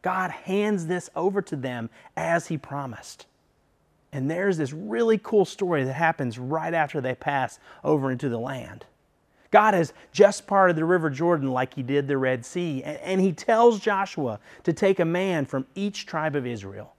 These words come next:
There were twelve of them. He tells each man to take a stone from the Jordan River where they passed over and bring it with them,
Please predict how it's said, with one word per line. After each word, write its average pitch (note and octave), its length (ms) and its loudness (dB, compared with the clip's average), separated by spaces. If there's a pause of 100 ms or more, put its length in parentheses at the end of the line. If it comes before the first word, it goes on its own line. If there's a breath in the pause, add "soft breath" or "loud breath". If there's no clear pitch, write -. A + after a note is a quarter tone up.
(140)
There C#3 120 -4
were G#2 80 -8
twelve D3+ 420 2
of F#2+ 100 -10
them. - 180 -14 (1000 soft breath)
He G3 80 -2
tells F3 380 4
each B3 280 0
man D#3+ 280 -2
to C#3 80 -4
take D3 200 -4
a C3 60 -4
stone F3+ 580 0
from C#3+ 160 -2
the C3+ 60 0
Jordan E3 420 0
River B2+ 240 0
where A#2+ 160 -2
they A2+ 120 -4
passed D3 440 -10
over G2+ 340 -6 (280 loud breath)
and B2+ 240 -6
bring F3+ 280 -2
it F#3 120 -6
with G3+ 240 -4
them, E2+ 220 -14